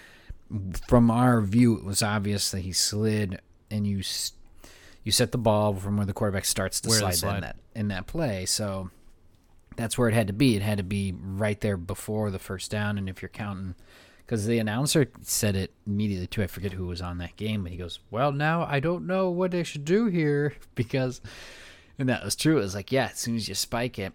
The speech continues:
Speaker 1: I mean, at least line up and go, "All right, well, if we can't pick up a yard and then spike it, I'm gonna sit on, s-, you know, stand there and let it clock down and then spike it." Uh, Kirk did, Cousins did that one game last year.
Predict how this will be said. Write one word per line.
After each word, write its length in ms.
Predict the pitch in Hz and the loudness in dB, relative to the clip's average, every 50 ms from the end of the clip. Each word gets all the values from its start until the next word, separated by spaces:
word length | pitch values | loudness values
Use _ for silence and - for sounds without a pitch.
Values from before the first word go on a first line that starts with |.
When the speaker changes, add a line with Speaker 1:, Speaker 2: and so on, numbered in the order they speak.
| _ - - | _ -8 -4
Speaker 1:
I 80 | 117 | -2
mean, 140 | 113 110 113 | 0 0 0
at 80 | 110 110 | 0 2
least 200 | 120 131 123 - | 2 2 4 4
line 180 | 131 123 123 120 | 4 4 4 4
up 120 | 117 - | 4 4
and 120 | 120 107 104 | 2 2 2
go, 160 | 110 104 104 | 2 0 0
"All 120 | 98 107 | 0 0
right, 220 | 127 131 120 101 95 | 0 0 0 0 -2
well, 380 | 98 107 107 104 104 101 - - _ _ _ _ _ _ _ _ - _ _ _ _ _ _ _ _ _ _ _ _ _ - | -2 -2 -2 -2 -2 -4 -6 -8 _ _ _ _ _ _ _ _ -20 _ _ _ _ _ _ _ _ _ _ _ _ _ -14
if 180 | 107 101 - | -12 -10 -6
we 100 | 113 117 | -6 -6
can't 320 | 113 - 147 139 131 120 - | -4 -2 -2 -4 -4 -4 -4
pick 160 | - 127 - | -4 -4 -4
up 160 | 120 113 - | -4 -4 -4
a 40 | 110 | -6
yard 500 | 98 87 92 104 104 107 110 107 104 92 - | -6 -4 -2 -2 -2 0 0 -2 -2 -4 -6
and 200 | - 95 90 82 - | -8 -10 -10 -10 -8
then 280 | - 104 113 117 120 117 | -6 -2 0 0 0 0
spike 500 | 117 - - - 92 82 80 80 - - | -2 -4 -6 -8 -8 -8 -10 -10 -12 -14
it, 340 | 71 65 73 - - - - _ _ _ _ _ - | -14 -12 -14 -14 -18 -20 -20 _ _ _ _ _ -14
I'm 180 | 95 98 101 101 | -10 -8 -6 -6
gonna 180 | 101 98 95 | -6 -6 -6
sit 340 | - - - - - 117 104 | -4 -2 -2 0 0 -2 -2
on, 220 | 104 101 101 98 - - | -2 -4 -6 -8 -10 -10
s-, 220 | - - - - - _ _ | -10 -10 -10 -10 -12 _ _
you 100 | - 107 | -8 -8
know, 40 | 101 - | -8 -8
stand 520 | - - - - 117 113 113 117 113 113 | -8 -10 -8 -4 -4 -2 0 0 0 0
there 440 | 107 101 98 95 95 95 92 - - - | 0 -2 -2 -4 -4 -6 -8 -10 -14 -12
and 140 | 98 98 | -10 -8
let 140 | 95 95 95 | -6 -6 -8
it 120 | 87 - - | -8 -10 -12
clock 360 | - - 101 92 92 - - | -10 -6 -6 -6 -6 -6 -8
down 280 | 107 101 98 98 95 | -8 -6 -6 -6 -6
and 140 | 90 87 87 | -6 -6 -8
then 160 | 87 90 92 | -8 -8 -8
spike 300 | 90 - - 95 90 - - - | -8 -8 -8 -8 -10 -10 -12 -16
it." 100 | - - _ - | -20 -18 _ -6
Uh, 220 | - 110 107 104 104 - - | -4 -2 0 -2 -2 -4 -4
Kirk 320 | - - 180 - - - - | 0 0 0 0 -2 -6 -8
did, 200 | 139 117 - - | -8 -8 -8 -6
Cousins 420 | - - 113 107 98 98 92 - | 0 2 2 2 2 0 0 -2
did 160 | - 87 90 - | -4 -4 -6 -6
that 220 | 85 78 71 - | -6 -8 -8 -6
one 300 | 82 98 107 113 117 117 | -4 -2 0 2 4 4
game 320 | 107 107 104 104 101 98 | 4 4 2 2 2 0
last 480 | 92 92 92 92 92 95 - - - - | 0 -2 -2 -2 0 0 -2 -2 -2 -4
year. 340 | 90 92 87 85 85 80 | -6 -4 -4 -4 -4 -6